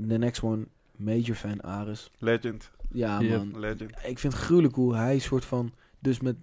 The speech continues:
Speaker 1: Ja, veel mensen weten niet, maar hij stond ook op New Wave. Ja, één verse op één track dan.
Speaker 3: <laughs>
Speaker 1: Hij was daar in Sch-, bij Schiermonnikoog.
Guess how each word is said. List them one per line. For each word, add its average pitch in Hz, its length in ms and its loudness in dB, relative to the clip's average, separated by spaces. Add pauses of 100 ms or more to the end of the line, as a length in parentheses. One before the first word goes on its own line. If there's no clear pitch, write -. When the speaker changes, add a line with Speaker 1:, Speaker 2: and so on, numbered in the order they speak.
(140)
Speaker 1:
Ja, 101 280 -6
veel 120 180 -4
mensen 113 260 -2
weten 110 220 0
niet, 107 100 -4
maar 104 120 -2
hij 104 100 -2
stond 104 200 -6
ook 107 140 -4
op 123 100 -4
New 127 220 2
Wave. 131 340 -4
Ja, - 180 -10
één 101 200 -8
verse 107 320 -10
op - 80 -14
één 98 140 -6
track 113 260 -8
dan. 135 120 2 (200)
Speaker 3:
<laughs> - 180 0
Speaker 1:
Hij 120 120 2
was 135 200 4
daar 127 140 0
in 123 80 -2
Sch-, - 120 -8
bij 113 160 -4
Schiermonnikoog. 110 800 -4